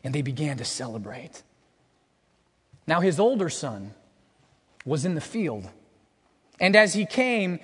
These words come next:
and drew near to the house, he heard music and dancing. And he called one of the servants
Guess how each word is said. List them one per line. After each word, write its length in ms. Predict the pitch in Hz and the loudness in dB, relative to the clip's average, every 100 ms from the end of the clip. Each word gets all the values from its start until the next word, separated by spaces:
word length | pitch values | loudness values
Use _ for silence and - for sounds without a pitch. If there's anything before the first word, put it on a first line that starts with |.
| - | -2
and 220 | 196 196 | 2 2
drew 220 | 156 220 | 2 2
near 240 | 208 240 277 | 2 2 0
to 120 | - | 0
the 120 | 208 | -2
house, 480 | 190 240 208 - - - - | 2 2 2 0 -8 -14 -4
he 140 | 185 | 0
heard 220 | 226 233 | 2 2
music 680 | 175 185 262 220 139 110 - | 2 2 2 2 -2 -6 -8
and 180 | 160 147 | -4 -2
dancing. 560 | 180 233 226 - 98 107 _ _ _ _ _ | 0 0 -4 -6 -12 -16 _ _ _ _ _
And 120 | 208 | 2
he 80 | 240 | 2
called 340 | - 277 294 208 | 6 8 8 6
one 180 | 240 | 2
of 120 | 254 180 | 2 0
the 60 | |
servants 580 | - 285 277 190 175 - | -2 0 2 2 0 -4